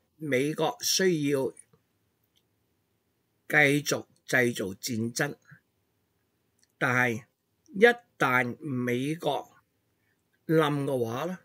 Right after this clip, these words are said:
個戰爭機器停嘅話呢，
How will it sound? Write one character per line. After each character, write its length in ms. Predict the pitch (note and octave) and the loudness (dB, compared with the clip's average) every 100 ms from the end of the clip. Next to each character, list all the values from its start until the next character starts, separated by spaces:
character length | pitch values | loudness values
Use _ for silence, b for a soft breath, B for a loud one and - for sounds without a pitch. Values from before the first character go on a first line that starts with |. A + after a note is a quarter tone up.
| _ _ _ _ _ _ _ _ _ _ _ _ _ _ _ _ _ _ _ _ _ _ _ _ | _ _ _ _ _ _ _ _ _ _ _ _ _ _ _ _ _ _ _ _ _ _ _ _
個 100 | F#3 | -4
戰 300 | - G#3 F#3 | 0 0 2
爭 300 | F3 G3+ F#3+ | 2 2 2
機 140 | - F#3 | 2 4
器 220 | D3+ B2+ | 4 0
停 340 | - - G#2+ | -6 -10 -8
嘅 200 | C#3 B2+ | -6 -6
話 180 | A#2 | -6
呢， 100 | C3+ | -8